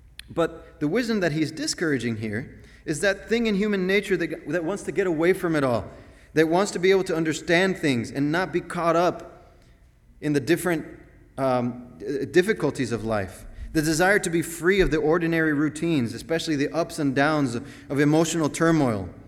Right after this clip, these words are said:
It would be so nice not to be affected when you're insulted. It would be so nice not to be hurt when you lose a dear friend, because I know better than that. I'm so smart. I'm so connected. A kind of, of wisdom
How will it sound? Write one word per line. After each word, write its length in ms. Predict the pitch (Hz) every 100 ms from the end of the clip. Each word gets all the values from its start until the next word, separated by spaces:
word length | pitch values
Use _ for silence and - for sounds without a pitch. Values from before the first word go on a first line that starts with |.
| - -
It 40 |
would 100 | 160
be 120 | 147 185
so 200 | - 208
nice 420 | 180 185 196 -
not 180 | 160 160
to 80 |
be 100 | 151
affected 480 | 156 156 165 160 143
when 100 | 131
you're 140 | 131 127
insulted. 600 | 120 135 139 139 107 87 - - -
It 60 |
would 100 | 151
be 100 | 156
so 200 | 170 196
nice 300 | 180 175 170
not 120 | 160 160
to 60 |
be 140 | 147 139
hurt 260 | 147 139
when 140 | 127 127
you 80 |
lose 180 | 127 135
a 60 | 123
dear 180 | 127 123
friend, 300 | 135 127 107
because 320 | 117 117 - - - -
I 80 | 113
know 120 | 113
better 240 | 113 113
than 160 | 98 98
that. 160 | 92 87 - - -
I'm 60 |
so 180 | - 123
smart. 400 | - - 117 113
I'm 80 | 107
so 180 | - 120
connected. 600 | 123 110 110 101 87 - - - - - _ - - - - _ _ _ _ - - -
A 100 | 135
kind 300 | 175 185 165
of, 120 | 123 - - - -
of 180 | 139 120
wisdom 800 | 131 175 180 165 139 123 -